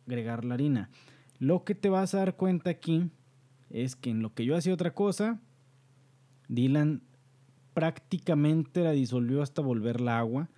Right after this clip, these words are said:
No le pasó absolutamente nada. Yo ni siquiera considero que perdió sus propiedades y te lo voy a demostrar en el video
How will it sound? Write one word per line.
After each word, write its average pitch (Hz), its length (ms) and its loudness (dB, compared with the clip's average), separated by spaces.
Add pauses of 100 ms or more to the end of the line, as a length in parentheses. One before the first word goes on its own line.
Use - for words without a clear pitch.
(540)
No 120 300 4
le 147 180 4
pasó 127 380 -2
absolutamente 117 880 -2
nada. 143 400 0 (920)
Yo 147 180 4
ni 202 140 6
siquiera 185 400 2
considero 151 480 4
que 156 80 -2
perdió 120 320 0
sus 131 100 -2
propiedades 127 760 -2 (520)
y 127 120 -2
te 135 140 -2
lo 123 140 2
voy 127 240 2
a 160 380 -2 (320)
demostrar 139 720 0
en 131 160 0
el 123 160 2
video 127 500 0